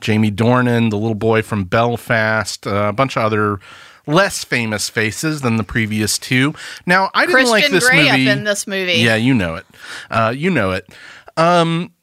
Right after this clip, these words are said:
Speaker 1: I didn't like this movie very much. You hated this movie.
Speaker 2: I did, and you said, but you said that you would take the
Speaker 1: I'd,
Speaker 2: pro
Speaker 1: I'll take
Speaker 2: on
Speaker 1: the
Speaker 2: it.
Speaker 1: pro on this because I think that this, just like the previous two, and this is not a ringing endorsement,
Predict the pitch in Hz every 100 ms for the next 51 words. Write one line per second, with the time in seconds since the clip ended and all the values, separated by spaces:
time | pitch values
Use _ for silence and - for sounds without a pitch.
0 | - 254 269 220 - 170 160 139 117 110
1 | 107 107 113 175 - - 120 135 285 202
2 | - 262 214 123 104 110 - 110 101 -
3 | 110 185 240 240 233 220 247 - 247 240
4 | 262 392 453 453 427 - 381 349 277 247
5 | - 233 302 254 254 208 - 202 - -
6 | 285 226 196 170 160 165 - - 185 196
7 | 202 254 - 214 190 165 135 170 185 -
8 | 185 170 175 151 - 135 - 165 147 147
9 | 131 - - 127 123 - - - 123 165
10 | - 127 123 127 156 165 175 175 180 185
11 | 214 - 151 139